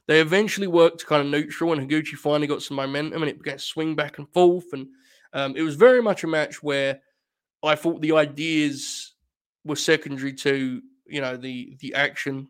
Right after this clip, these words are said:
itself. I mean, I don't mean that as an insult. What I mean is, I thought there was some nuance in terms of the way they told the Akiyama story to re-, that really came through. This match, while it was clearly the best of the three matches, I thought,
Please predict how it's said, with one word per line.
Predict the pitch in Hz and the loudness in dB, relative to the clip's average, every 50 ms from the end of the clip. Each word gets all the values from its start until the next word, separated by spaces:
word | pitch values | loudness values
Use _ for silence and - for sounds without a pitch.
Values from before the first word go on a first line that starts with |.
| _ _ | _ _
itself. | - 127 120 - - 139 139 143 151 147 - - _ _ _ _ _ _ | -16 -12 -6 -2 0 0 0 0 -2 -6 -14 -20 _ _ _ _ _ _
I | 139 | -4
mean, | 143 143 147 143 | -4 -2 -2 -2
I | 143 135 | 0 0
don't | 151 151 | 0 0
mean | 151 147 | 0 0
that | 143 123 | -2 -2
as | 131 | -4
an | 135 135 | -4 -8
insult. | 139 143 - - 131 131 | -8 -6 -6 -6 -6 -2
What | 143 147 | -2 -2
I | 143 143 | 0 0
mean | 143 143 143 | -2 -4 -4
is, | 135 135 131 135 _ _ _ _ _ _ _ _ _ _ _ _ _ _ _ _ _ | -6 -8 -8 -12 _ _ _ _ _ _ _ _ _ _ _ _ _ _ _ _ _
I | - 147 | 0 0
thought | 143 - 180 196 156 | 4 4 4 4 6
there | 180 170 | 4 4
was | 165 165 151 - | 4 4 2 0
some | - - 156 147 143 143 143 135 143 _ _ _ _ _ _ _ _ | -2 -2 -2 -2 -2 -6 -8 -10 -12 _ _ _ _ _ _ _ _
nuance | 156 156 165 170 180 180 170 156 143 135 135 131 - - - - - _ _ | -8 -4 0 2 4 4 4 2 0 -2 -4 -8 -14 -14 -14 -14 -16 _ _
in | 143 143 | -10 -10
terms | 135 - 143 139 139 139 131 139 | -6 -4 -4 -4 -4 -4 -6 -10
of | 135 135 | -10 -8
the | 135 139 | -8 -4
way | 139 147 143 | -2 -2 -2
they | 143 143 139 | -2 -4 -6
told | 135 - 160 151 156 151 | -2 0 0 0 0 0
the | 147 139 | -4 -4
Akiyama | 135 131 131 - 135 131 131 131 127 | -4 -4 -6 -6 -8 -8 -8 -8 -10
story | - - 135 127 131 | -10 -10 -10 -10 -10
to | 127 - - | -12 -12 -8
re-, | 135 139 139 | -6 -6 -6
that | 131 139 | -6 -4
really | 139 147 147 143 | -4 -2 -4 -4
came | 139 - 143 139 143 135 | -4 -4 -4 -4 -4 -8
through. | 139 - 143 139 139 156 180 170 _ _ _ _ _ _ _ _ _ _ _ _ _ _ _ _ _ _ | -10 -6 -2 0 0 0 -2 -6 _ _ _ _ _ _ _ _ _ _ _ _ _ _ _ _ _ _
This | - 156 190 226 214 - 185 | 2 4 4 4 4 2 2
match, | 190 175 160 156 151 - - - | 2 4 4 2 0 -4 -10 -4
while | - 160 165 160 156 | 2 4 6 6 6
it | 139 | 4
was | 151 - | 0 -2
clearly | - 170 160 156 | 0 2 2 2
the | 143 | 2
best | 135 156 165 165 160 - | 4 4 4 4 2 -4
of | |
the | 151 135 | -8 -8
three | 135 - 131 135 | -6 -6 -6 -4
matches, | 135 131 131 - 139 131 | -6 -6 -8 -8 -8 -8
I | 127 | -8
thought, | 127 - - 131 131 131 - | -8 -8 -8 -8 -8 -10 -12